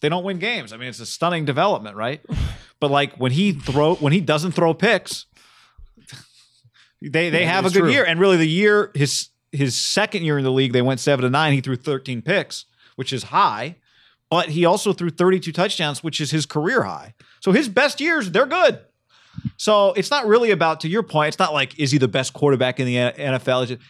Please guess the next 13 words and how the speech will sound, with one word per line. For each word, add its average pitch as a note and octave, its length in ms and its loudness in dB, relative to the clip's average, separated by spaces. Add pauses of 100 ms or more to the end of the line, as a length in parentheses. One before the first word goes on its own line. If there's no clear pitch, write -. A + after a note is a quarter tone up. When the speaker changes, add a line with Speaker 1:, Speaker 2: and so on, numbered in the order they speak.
(120)
Speaker 1:
he's B3 180 -6
just - 220 -8
playing D3+ 540 0 (260)
really D#3 360 2
good D#3+ 360 0
football, G#3 640 0 (480)
and C#3+ 160 -2
it's C3 200 -6
also E3+ 420 4
winning A2+ 600 -2
football. - 500 -14
Like, A#2+ 120 0
that's, - 340 -2